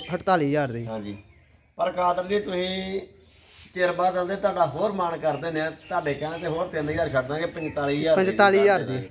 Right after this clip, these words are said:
Speaker 1: ਪੰਤਾਲੀ।
Speaker 2: ਆਉਂਦੀ ਨਹੀਂ ਪਰ ਹੈਗੀ, ਪਰ ਆਪਾਂ ਦੇ ਦੇਣੀ ਆ।
Speaker 1: ਹਾਂ, ਆਉਂਦੀ
Speaker 2: ਵੀਰ ਭਰਾ ਆਪੇ ਬਾਕੀ ਫੋਨ ਲਾਏ, ਜਿੰਨੇ ਕੁ ਜੋਗੇ ਹੋਵਾਂਗੇ, ਹੋਰ ਵੀ ਵੱਧ ਤੋਂ ਵੱਧ ਮਾਣ ਤਾਣ
Speaker 1: ਮਾਣ
Speaker 2: ਕਰਾਂਗੇ।
Speaker 1: ਤਾਣ ਕਰਾਂਗੇ।
Speaker 2: ਹਾਂਜੀ, ਹਾਂਜੀ।
Speaker 1: ਠੀਕ ਹੈ ਜੀ, ਤੇ ਕੀ ਕਹਿਣਾ ਚਾਹੋਗੇ ਸਾਡੇ ਦਰਸ਼ਕਾਂ ਨੂੰ ਇਸ ਵਾਰੀ?
Speaker 2: ਦਰਸ਼ਕਾਂ ਨੂੰ ਇਹ ਹੀ ਕਹਿੰਦੇ ਆ ਵੀ ਜਿਹੜੇ ਸਾਡੇ ਚੈਨਲ ਨਾਲ ਜੁੜੇ ਨੇ, ਉਹਨਾਂ ਦਾ ਧੰਨਵਾਦ।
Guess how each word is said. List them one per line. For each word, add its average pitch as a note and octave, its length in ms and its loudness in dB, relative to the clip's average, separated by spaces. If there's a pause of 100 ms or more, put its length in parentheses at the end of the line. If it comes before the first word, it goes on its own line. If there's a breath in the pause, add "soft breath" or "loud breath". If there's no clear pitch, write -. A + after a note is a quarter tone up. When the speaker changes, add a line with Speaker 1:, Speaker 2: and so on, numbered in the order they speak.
Speaker 1:
ਪੰਤਾਲੀ। E3 240 0
Speaker 2:
ਆਉਂਦੀ E3+ 260 0
ਨਹੀਂ A3 100 -4
ਪਰ G#3+ 180 0
ਹੈਗੀ, E3 360 -4
ਪਰ D#3+ 100 0
ਆਪਾਂ F3 240 0
ਦੇ D#3 140 0
ਦੇਣੀ B2 300 -4
ਆ। F#2+ 120 -6
Speaker 1:
ਹਾਂ, D3 360 0
ਆਉਂਦੀ C#3 220 0
Speaker 2:
ਵੀਰ C3+ 120 4
ਭਰਾ G#3 160 0
ਆਪੇ F#3+ 180 0
ਬਾਕੀ F#3+ 320 2
ਫੋਨ E3+ 240 -4
ਲਾਏ, F3 260 2 (440)
ਜਿੰਨੇ E3 260 0
ਕੁ F3+ 100 -4
ਜੋਗੇ F3+ 240 -4
ਹੋਵਾਂਗੇ, F#3+ 260 0
ਹੋਰ F3+ 180 2
ਵੀ F3+ 60 -2
ਵੱਧ E3 180 0
ਤੋਂ E3 80 -2
ਵੱਧ D#3+ 120 0
ਮਾਣ C#3 260 -2
ਤਾਣ C#3 160 -2
Speaker 1:
ਮਾਣ C3+ 320 0
Speaker 2:
ਕਰਾਂਗੇ। G2+ 60 -4
Speaker 1:
ਤਾਣ A2 180 -2
ਕਰਾਂਗੇ। G#2 380 -6
Speaker 2:
ਹਾਂਜੀ, - 160 -8
ਹਾਂਜੀ। - 640 -14
Speaker 1:
ਠੀਕ D#3+ 180 -2
ਹੈ E3+ 60 6
ਜੀ, E3+ 100 0
ਤੇ F#3 120 2
ਕੀ A3+ 220 4 (200)
ਕਹਿਣਾ A#3 220 8
ਚਾਹੋਗੇ G#3+ 260 4
ਸਾਡੇ F#3+ 180 2
ਦਰਸ਼ਕਾਂ F3 420 0
ਨੂੰ F3 100 0
ਇਸ E3 140 -8
ਵਾਰੀ? D#3 280 -4
Speaker 2:
ਦਰਸ਼ਕਾਂ F3 460 -6
ਨੂੰ G#3 160 -2
ਇਹ F#3 140 2
ਹੀ G#3+ 120 2
ਕਹਿੰਦੇ F3+ 280 0
ਆ G3 80 4
ਵੀ F#3+ 120 4
ਜਿਹੜੇ F#3 220 2 (260)
ਸਾਡੇ E3+ 280 0
ਚੈਨਲ D#3 320 -4
ਨਾਲ E3 100 -4
ਜੁੜੇ D3 240 -4
ਨੇ, D#3+ 80 -2
ਉਹਨਾਂ E3 180 -2
ਦਾ E3 120 -6
ਧੰਨਵਾਦ। B2 460 -2